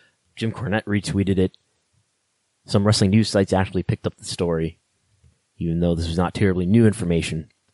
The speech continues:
One of those news sites, as it turns out, uh, took the graph, put its own watermark on it, posted a news story on it with the watermarked,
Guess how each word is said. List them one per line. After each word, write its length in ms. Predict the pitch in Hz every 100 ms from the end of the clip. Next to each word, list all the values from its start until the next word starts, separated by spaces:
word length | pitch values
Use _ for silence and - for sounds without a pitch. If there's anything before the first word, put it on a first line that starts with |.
| _ _ _ -
One 120 | 113
of 60 |
those 180 | 104 95
news 180 | 98 90
sites, 300 | 87 82 -
as 120 | 80
it 20 |
turns 260 | - 90 80
out, 200 | 76 76 - _ _
uh, 220 | - 69 - _ _ _ _
took 140 | - -
the 80 |
graph, 540 | 95 95 92 90 - - -
put 120 | 95
its 100 | 110
own 200 | 107 98
watermark 600 | 90 90 90 82 80 -
on 220 | 78 82
it, 140 | 87 - _ _ _ _ _ _ -
posted 320 | 104 104 92
a 40 |
news 240 | 87 87 82
story 320 | - 78 71
on 160 | 67 73
it 140 | 76
with 160 | 101 -
the 80 |
watermarked, 680 | 87 80 80 78 71 - -